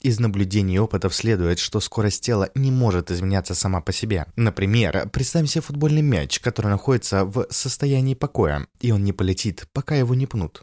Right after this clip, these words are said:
Отсюда и фраза «пока не пнёшь, не полетит». То же самое с самолётом. Он не будет двигаться, пока турбины не начнут его толкать. Таким образом, мячик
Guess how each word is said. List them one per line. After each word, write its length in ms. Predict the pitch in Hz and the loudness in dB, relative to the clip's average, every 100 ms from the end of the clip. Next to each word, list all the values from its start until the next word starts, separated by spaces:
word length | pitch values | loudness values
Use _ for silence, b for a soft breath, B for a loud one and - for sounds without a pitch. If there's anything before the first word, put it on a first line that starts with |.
| - | -4
Отсюда 400 | 185 170 120 95 | -2 0 2 2
и 60 | |
фраза 420 | 87 85 78 82 | 2 0 0 -2
«пока 300 | - 120 110 | -2 -2 0
не 120 | 101 101 | 0 0
пнёшь, 460 | 127 120 87 - - | 0 0 0 -4 -4
не 120 | 139 | -2
полетит». 560 | 139 135 131 98 - - _ _ _ | 0 0 -2 -4 -6 -16 _ _ _
То 100 | - | -4
же 120 | 135 147 | 0 0
самое 320 | - 160 151 | 0 0 -2
с 60 | |
самолётом. 580 | - 131 80 67 67 62 - | -2 -2 -2 -4 -8 -10 -4
Он 100 | 143 | 0
не 140 | 156 | 2
будет 260 | 151 160 135 | 2 2 2
двигаться, 420 | 143 135 95 - | 2 0 0 -2
пока 260 | 92 98 98 | -4 -2 0
турбины 480 | 101 98 120 101 90 | 0 0 2 2 2
не 120 | 101 | 0
начнут 380 | 107 - 113 110 | 0 -2 -2 -2
его 120 | 107 | -2
толкать. 540 | 113 110 107 85 - _ _ _ _ - | -2 -2 -2 -4 -8 _ _ _ _ -4
Таким 320 | 170 107 92 | -2 0 2
образом, 400 | 110 98 87 104 | 2 2 2 0
мячик 640 | 123 120 135 131 117 95 | 2 2 4 2 2 -2